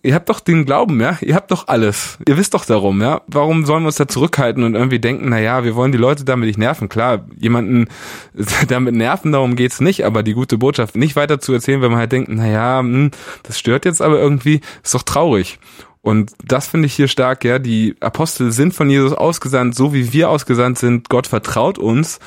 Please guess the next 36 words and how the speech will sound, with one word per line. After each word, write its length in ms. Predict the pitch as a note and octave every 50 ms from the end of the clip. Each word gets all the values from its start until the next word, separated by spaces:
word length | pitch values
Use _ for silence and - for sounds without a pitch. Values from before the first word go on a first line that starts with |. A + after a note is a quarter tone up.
| - - - - - - - - - _
und 300 | - C3 C3 D3+ C#3 -
er 160 | - B2 A#2
erwartet 500 | A2 A2+ G#2+ G#2+ A2 B2+ D#3+ - D#3 C3+
uns 260 | B2+ A2+ G#2+ - -
auch, 300 | - G#2 G#2 G#2+ G2+ -
ja. 140 | A2 A2 B2+
Und 260 | C#3+ G2 G#2+ A#2+ A2
wenn 220 | A2+ B2 D3+ E3+ E3+
es 160 | D3+ - -
halt 160 | C#3+ C3 C3+
scheiße 400 | - - C#3+ C#3+ F#3 - - C3+
laufen 320 | A#2+ B2 D#3+ E3+ - B2+ A2+
sollte, 340 | B2 C#3 E3+ G3 D#3+ C#3
dann 160 | A#2+ A2+ G#2+ G#2+
können 220 | - B2 D3 E3+
wir 80 | E3+ C3
ja 80 | B2+
auch 120 | C#3+ D#3+ E3
immer, 320 | D#3+ D#3+ D#3+ D#3 D#3 -
immer 200 | - D3+ E3 E3
noch 100 | D3+ D3
zu 160 | - - -
ihm 140 | D#3+ D3 C3+
hingehen. 360 | D3 F#3 G3+ D3 A2 G#2+ A#2+
Und 160 | C3 - A#2+ A#2
dann 100 | A#2 B2+
haben 140 | C3+ F#3+ G#3
wir 80 | F3 E3
vielleicht 240 | - E3 C#3+ D3
endlich 260 | - - F3+ E3+ D#3+ -
mal 140 | C#3+ B2+
tatsächlich 340 | A#2+ B2+ A2+ A#2+ D3+ F3+ F3
einen 100 | E3+ D3
Grund 200 | A#2+ A2+ G#2+ G#2
zu 100 | - G#2
beten 400 | F#2+ G2+ F#2+ F#2+ - G#2+ A#2 C#3+